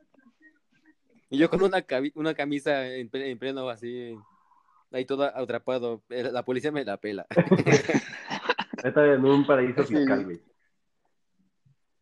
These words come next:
Speaker 1: No mames.
Speaker 3: O, o como el, el, el,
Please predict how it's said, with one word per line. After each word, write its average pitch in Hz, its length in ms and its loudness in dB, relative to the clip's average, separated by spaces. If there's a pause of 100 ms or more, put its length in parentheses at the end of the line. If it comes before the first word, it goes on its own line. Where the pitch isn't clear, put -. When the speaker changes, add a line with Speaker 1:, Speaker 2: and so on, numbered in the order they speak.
(680)
Speaker 1:
No 131 140 -2
mames. 139 460 0
Speaker 3:
O, - 100 4 (160)
o 135 140 -2
como 135 360 2
el, 131 200 2 (100)
el, 127 300 -2
el, 123 400 -2